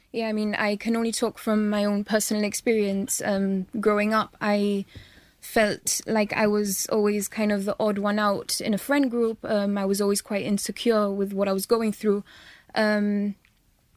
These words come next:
I feel like I was also embarrassed to be in public with my mum or, or tell people that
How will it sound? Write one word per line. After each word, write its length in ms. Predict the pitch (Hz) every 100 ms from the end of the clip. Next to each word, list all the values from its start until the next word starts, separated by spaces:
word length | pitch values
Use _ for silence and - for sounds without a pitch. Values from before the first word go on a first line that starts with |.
| - 247
I 100 | 208
feel 240 | - 208
like 320 | 214 208 - -
I 80 | 208
was 220 | 214 202
also 560 | 208 196 - 202 202 - -
embarrassed 760 | 208 202 208 202 190 196 - - -
to 400 | 214 196 190 196 _ _ _ _ _ _
be 100 | 226
in 140 | 214 208
public 480 | - 226 196 185 202
with 100 | 190
my 100 | 196
mum 220 | 190 185
or, 120 | 185
or 340 | 196 190 185 185 _ _
tell 200 | - 214
people 240 | 196 202 202
that 200 | 196 165